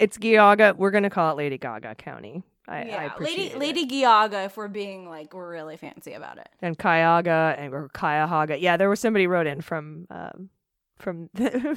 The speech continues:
Speaker 1: from that county in Ohio yesterday, and we were having a fun time trying to pronounce him. And I was born there, so thank you for the correction, Joshua. Uh, let's see here.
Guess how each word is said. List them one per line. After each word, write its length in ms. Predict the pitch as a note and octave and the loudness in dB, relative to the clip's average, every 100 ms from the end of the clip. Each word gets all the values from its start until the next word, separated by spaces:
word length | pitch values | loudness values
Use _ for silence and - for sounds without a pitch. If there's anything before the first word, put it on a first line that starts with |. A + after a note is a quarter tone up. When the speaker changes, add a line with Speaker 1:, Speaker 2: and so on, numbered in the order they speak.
| C4 | -2
Speaker 1:
from 180 | C#4 C4+ | 0 4
that 220 | B3 A3 | 4 4
county 320 | C#4 A3 G3 | 4 4 4
in 100 | F#3 | 0
Ohio 240 | F3 F#3 E3 | 0 0 0
yesterday, 500 | E3 E3 F3 D#3 C#3+ | -4 -6 -8 -8 -6
and 80 | D#3 | -6
we 100 | E3+ | -4
were 80 | E3 | -2
having 240 | E3 D#3+ | -4 -6
a 40 | |
fun 200 | D3+ F3 | -6 -8
time 200 | D3+ D#3 | -6 -8
trying 220 | D#3+ D#3 D3+ | -8 -8 -8
to 60 | |
pronounce 400 | - E3 D3+ D3+ | -8 -6 -6 -6
him. 120 | E3 D#3+ | -8 -2
And 120 | G#3 | 2
I 140 | B3 | 4
was 120 | A3+ E3+ | 4 0
born 260 | D#3+ C#3 | -4 -4
there, 180 | A#2+ A#2 | -8 -14
so 280 | - E3 C3+ - _ _ _ | -12 -10 -10 -14 _ _ _
thank 240 | G#3+ B3 | 0 0
you 80 | A#3+ | -4
for 120 | F3 | -4
the 100 | D3+ | -4
correction, 640 | C#3+ D3+ C#3+ E3 - D3 B2 | -6 -8 -6 -6 -6 -10 -10
Joshua. 840 | C3 B2+ - D3 A#2+ D2 - A3+ _ - - - - - - - _ _ _ | -10 -10 -10 -10 -8 -10 -10 -10 _ -20 -20 -20 -20 -20 -20 -20 _ _ _
Uh, 360 | A3 G#3+ G#3+ A3 | 8 10 10 8
let's 140 | B3+ - | 2 0
see 120 | A#4+ | 2
here. 240 | A#3+ - | 2 -6